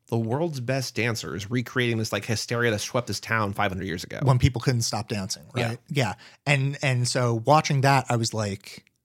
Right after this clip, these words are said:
Speaker 2: "Oh, that's what Zone of Interest is gonna look like." Th-, those, those are the colors, and those are the, like, the body movements, and
Speaker 1: Br-, it's brown and
Speaker 2: Yeah,
Speaker 1: jerky.
Speaker 2: exactly. Yes. Yeah.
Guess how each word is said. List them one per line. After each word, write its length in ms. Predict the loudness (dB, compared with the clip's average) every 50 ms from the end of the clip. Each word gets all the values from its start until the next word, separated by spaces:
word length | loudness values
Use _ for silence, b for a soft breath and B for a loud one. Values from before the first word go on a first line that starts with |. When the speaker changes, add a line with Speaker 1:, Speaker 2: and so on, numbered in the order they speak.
| _ _ _ _ _ _ _ _ _ _ _ _ 4
Speaker 2:
"Oh, 320 | 6 6 6 6 4 0 -4 -10 _ _ _ -6
that's 580 | -4 -2 2 4 4 4 4 2 2 4 6
what 220 | 6 6 6 4 2
Zone 160 | 2 0 0
of 60 | 0
Interest 260 | -2 -4 -4 -4 -6
is 100 | -6 -6
gonna 140 | -6 -6 -8
look 200 | -8 -8 -10 -12
like." 280 | -12 -14 -14 -16 -12 0 4
Th-, 140 | 4 6 6
those, 320 | 8 8 8 8 6 6
those 260 | 4 6 6 6 6
are 40 | 4
the 100 | 2 0
colors, 580 | 0 0 2 2 4 6 6 6 6 6 4 2
and 180 | 2 2 4
those 200 | 6 6 6 6
are 60 | 4 4
the, 100 | 2 2
like, 240 | 2 2 0 2
the 140 | 2 0 0 0 -4 -6 _
body 400 | -2 0 0 0 0 -2 -2 -4 -4
movements, 640 | -2 -2 0 0 0 -2 -2 -2 -2 -2 -4 -4 -6 -6
and 160 | -6 -4 -2
Speaker 1:
Br-, 120 | 0 0 0
it's 140 | -2 -2 -6
brown 640 | -6 -8 -4 0 2 2 2 2 0 0 0 -2 -2 -2 -2
and 240 | -2 0 2 2
Speaker 2:
Yeah, 140 | 2 2 2 0
Speaker 1:
jerky. 100 | -2 -2
Speaker 2:
exactly. 540 | 2 4 4 4 4 4 0 -4 -6 -8 -10 -4 -2
Yes. 260 | 0 0 0 -2 -4 -6 _ -6 -2
Yeah. 220 | -2 -2 -2 -4